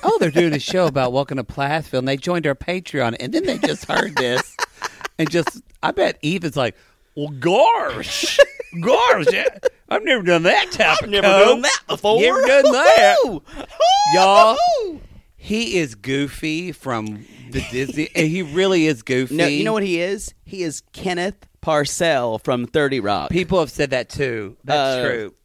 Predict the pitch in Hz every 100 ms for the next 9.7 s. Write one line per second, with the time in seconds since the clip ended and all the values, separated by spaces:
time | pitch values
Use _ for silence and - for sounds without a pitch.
0 | _ - 247 202 - 180 160 151 143 135
1 | - 135 - - 175 143 - 190 165 -
2 | - 135 135 107 113 98 - 98 95 110
3 | 120 113 104 95 214 226 - 240 240 -
4 | - 151 131 131 160 - - - 147 117
5 | - _ - - - 180 185 175 214 -
6 | 196 165 523 - - 240 233 196 - -
7 | 175 170 170 135 127 131 127 104 - 143
8 | 107 90 90 - - _ _ _ - 151
9 | 151 143 135 131 120 117